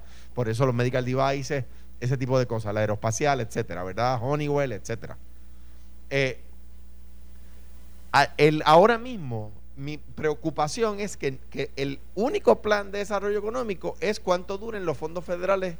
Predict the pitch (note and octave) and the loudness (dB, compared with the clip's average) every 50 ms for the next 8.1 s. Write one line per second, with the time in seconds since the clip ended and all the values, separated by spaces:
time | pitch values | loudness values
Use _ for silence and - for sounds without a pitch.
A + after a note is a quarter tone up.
0 | - - - - - - - - B2 C#3+ C#3 B2+ C3+ B2 - C3+ - C3 C3 C#3 | -8 -10 -10 -10 -10 -10 -6 0 2 2 2 2 0 -2 -2 -4 0 2 2 2
1 | C3 A#2+ B2+ A#2+ A#2 - G#2+ G#2+ - - A#2+ G#2+ G#2+ G2+ - - A2 G#2+ G#2 G#2+ | 2 2 0 -2 -4 -4 -6 -6 -2 -2 0 0 -2 -4 -6 -6 -4 -4 -2 -2
2 | A2 C#3+ E3 E3+ E3 - A3+ A3+ G#3+ G3 F3+ E3+ - - - - - - - - | 0 0 -2 -2 -2 -2 2 4 4 4 4 2 -4 -8 -10 -10 -10 -10 -10 -10
3 | - - - - - - - C3 C3 B2+ B2 A#2 - A#2 A#2 A2+ A2 A2 A2+ A#2 | -10 -10 -10 -10 -10 -8 -4 -2 0 0 0 -2 -2 -4 -4 -4 -4 -6 -6 -6
4 | A#2 - - - - - A#2 A2+ A2+ A#2+ B2+ C3 C#3 C3 A#2 D#3 D#3 C#3+ - G3+ | -6 -6 -8 -10 -8 -4 0 2 2 4 6 6 6 6 8 6 6 6 6 4
5 | G#3+ G#3 F#3 F#3 D#3+ - - C#3 B2+ B2 B2 A#2+ - - B2+ B2+ B2 B2 - - | 4 4 4 2 0 0 -2 -6 -4 -4 -6 -6 -6 -6 -6 -4 -6 -6 -8 -8
6 | B2 B2 A#2+ A#2+ A#2+ A#2 A#2 A#2 A#2 A2+ - - C#3 D#3 D3+ D#3 - F3+ E3+ D#3+ | -4 0 2 2 4 4 2 2 0 -2 -2 0 2 2 2 2 2 2 2 2
7 | D#3+ D#3+ E3+ D#3+ D#3 - D#3+ D#3 F3 E3 - F3+ F3+ E3 - - - G#3+ G#3 G3 | 2 2 -2 -4 -2 -4 -4 -4 -4 -4 -2 0 0 0 0 2 4 4 4 2
8 | F#3+ | -2